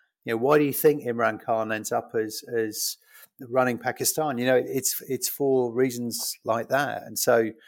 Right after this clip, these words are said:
um, that is the opportunity now more than ever that is presented to sport.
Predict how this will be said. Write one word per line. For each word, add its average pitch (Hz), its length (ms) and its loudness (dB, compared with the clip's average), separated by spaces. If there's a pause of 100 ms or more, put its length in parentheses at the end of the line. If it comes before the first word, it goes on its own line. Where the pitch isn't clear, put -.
(340)
um, 113 340 0 (100)
that 143 160 6
is 127 180 0
the 131 100 2
opportunity 117 1160 -4
now 120 300 0
more 113 220 0
than 110 160 -4
ever 104 360 2
that 104 300 0
is 110 240 -6
presented 113 640 -4
to - 100 -10
sport. 98 340 -6